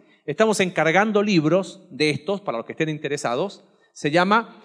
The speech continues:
Señor, cambia mi actitud antes de que sea demasiado tarde. Y te digo algo, es quizás el mejor resumen de este libro de Números.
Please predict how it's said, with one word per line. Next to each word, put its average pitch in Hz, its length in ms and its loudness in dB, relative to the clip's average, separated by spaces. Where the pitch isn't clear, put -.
Señor, 233 920 0
cambia 220 380 0
mi 180 80 0
actitud 202 1040 0
antes 254 420 0
de 180 140 -4
que 160 100 -2
sea 214 380 2
demasiado 165 560 0
tarde. 110 540 -4
Y 151 100 -10
te 175 100 -4
digo 202 220 -2
algo, 269 480 0
es 180 140 -6
quizás - 600 -8
el 135 140 -6
mejor 180 280 -4
resumen 185 460 -6
de 127 80 -8
este 127 180 -10
libro 131 260 -6
de 104 100 -8
Números. - 580 -18